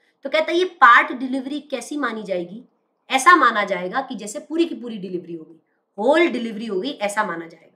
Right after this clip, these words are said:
Part delivery भी अगर seller कर देता है तो ऐसा माना जाएगा कि जैसे पूरी की पूरी delivery हो गई। दूसरा case, अगर मान लो seller ने, seller ने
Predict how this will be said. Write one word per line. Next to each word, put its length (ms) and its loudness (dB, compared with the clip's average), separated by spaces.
Part 320 10
delivery 420 4
भी 120 6
अगर 200 4
seller 300 -4
कर 160 -8
देता 240 -2
है 80 4
तो 120 0
ऐसा 320 2
माना 260 0
जाएगा 300 2
कि 120 -8
जैसे 240 -6
पूरी 320 -2
की 80 -4
पूरी 220 -8
delivery 340 -10
हो 140 -14
गई। 180 -20
दूसरा 420 4
case, 460 -8
अगर 240 4
मान 280 8
लो 360 -6
seller 500 2
ने, 280 -6
seller 520 8
ने 180 -2